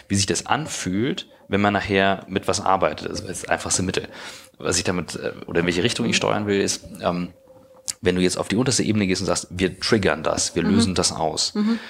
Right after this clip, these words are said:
Speaker 1: Was funktioniert, um das auszulösen?
Speaker 2: Mhm.
Speaker 1: Und was habt ihr schon probiert und was funktioniert nicht?
Speaker 2: Mhm.
Speaker 1: Um Gespräche zum Beispiel zwischen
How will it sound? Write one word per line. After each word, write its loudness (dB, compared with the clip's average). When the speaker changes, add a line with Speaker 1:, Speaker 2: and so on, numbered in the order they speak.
Speaker 1:
Was 2
funktioniert, 0
um -8
das -8
auszulösen? 0
Speaker 2:
Mhm. 2
Speaker 1:
Und -2
was 2
habt -6
ihr -2
schon 0
probiert 0
und -2
was -2
funktioniert -2
nicht? -4
Speaker 2:
Mhm. 2
Speaker 1:
Um 4
Gespräche 2
zum 0
Beispiel 2
zwischen -2